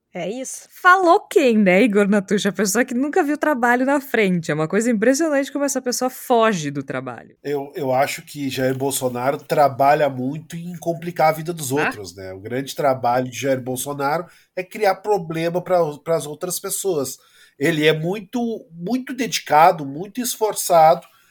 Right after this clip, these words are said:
Speaker 3: quando o assunto é atravancar a vida dos brasileiros e criar desgraça do país.
Speaker 2: O
Speaker 3: Pena que ele não
Speaker 2: husband da
Speaker 3: usa.
Speaker 2: Michelle.
Speaker 3: Isso, pena que ele <laughs> não usa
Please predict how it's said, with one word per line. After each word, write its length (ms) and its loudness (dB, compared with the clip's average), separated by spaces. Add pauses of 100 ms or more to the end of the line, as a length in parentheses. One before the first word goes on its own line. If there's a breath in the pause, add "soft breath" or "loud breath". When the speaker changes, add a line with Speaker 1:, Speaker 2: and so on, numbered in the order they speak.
(220 soft breath)
Speaker 3:
quando 260 -2
o 60 4
assunto 680 -4
é 300 2
atravancar 1040 2
a 120 0
vida 320 -8
dos 140 -12
brasileiros 800 -6 (260 soft breath)
e 80 -18
criar 380 6
desgraça 720 2
do 100 -8
país. 540 -4 (260 soft breath)
Speaker 2:
O 140 2
Speaker 3:
Pena 60 0
que 100 4
ele 80 6
não 80 4
Speaker 2:
husband 320 0
da 100 2
Speaker 3:
usa. 120 -2
Speaker 2:
Michelle. 640 -10 (220)
Speaker 3:
Isso, 640 -6
pena 300 -6
que 80 -4
ele 100 -2
<laughs> 160 -4
não 440 2
usa 440 -2